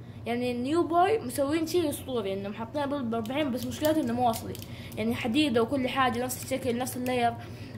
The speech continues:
بس الديسك غيروه، ماني داري ليه. يعني ما عندكم إمكانية تجيبوا ديسك أصلي؟ إيش هذا؟ فشوفوا هنا عندكم حديدتين، وبكم شباب؟ بستين.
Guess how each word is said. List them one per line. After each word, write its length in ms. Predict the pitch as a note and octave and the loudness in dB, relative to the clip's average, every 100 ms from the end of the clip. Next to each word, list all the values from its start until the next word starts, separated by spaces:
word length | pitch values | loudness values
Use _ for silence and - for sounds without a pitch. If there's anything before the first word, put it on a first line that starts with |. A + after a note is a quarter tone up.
| G3+ | -2
بس 300 | A#3 - A#3+ | -2 0 -2
الديسك 480 | G#3+ D4 F4 - | 2 4 4 2
غيروه، 440 | B3+ A3+ A#3+ D4 C#4 | 0 2 4 4 4
ماني 200 | C4+ C#4 | 2 2
داري 240 | B3 A3+ | 2 2
ليه. 100 | G#3 | 2
يعني 200 | F#3+ F#3+ | 2 2
ما 120 | A#3+ | 2
عندكم 320 | E4 D#4+ C#4 C4 | 2 0 -2 -2
إمكانية 380 | B3 C4+ D4+ | -2 0 0
تجيبوا 280 | B3+ A#3+ A#3+ | 0 -2 -2
ديسك 240 | B3+ C4+ C4 | -2 -4 -6
أصلي؟ 300 | - B3+ C4+ - - - - - | -6 -6 -8 -10 -12 -12 -10 -2
إيش 280 | G4+ - - - - | 0 0 -6 -10 -8
هذا؟ 180 | - F#2 - - - - - - - - | -8 -8 -8 -8 -2 -2 -2 -8 -8 2
فشوفوا 500 | A#3 A#3 - D#4+ D4+ | 6 6 4 0 0
هنا 80 | C#4 | 0
عندكم 360 | C#4 D4 E4 | 0 0 -2
حديدتين، 760 | - C4+ C4 D#4 B3+ C4+ C4 F4+ - - - - - - - - - | -2 0 4 4 4 2 2 0 -4 -14 -14 -14 -14 -14 -14 -12 -8
وبكم 340 | G3+ D4+ B3+ | 2 2 4
شباب؟ 360 | A3+ G#3 A3 G#3+ | 0 2 2 2
بستين. 500 | G#3+ - - G#3+ | -4 -6 -2 -2